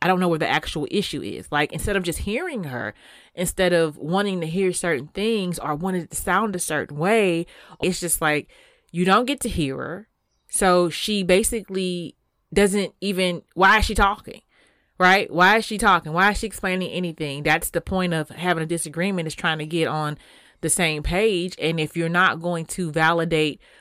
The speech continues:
what she's expressing, regardless if she used the words feelings and you don't understand feelings, it's just like, what do we have? I don't necessarily need you to be emotional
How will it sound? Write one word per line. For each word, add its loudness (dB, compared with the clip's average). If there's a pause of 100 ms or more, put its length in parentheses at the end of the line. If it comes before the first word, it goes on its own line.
(140)
what 2
she's -4
expressing, 0 (140)
regardless 4
if -2
she -6
used -4
the -2
words -2
feelings 0
and -6
you -4
don't -4
understand -4
feelings, -2 (320)
it's 2
just -2
like, -4
what 2
do 0
we -4
have? -4
I 2
don't 2
necessarily 0
need -2
you -2
to -4
be -2
emotional -4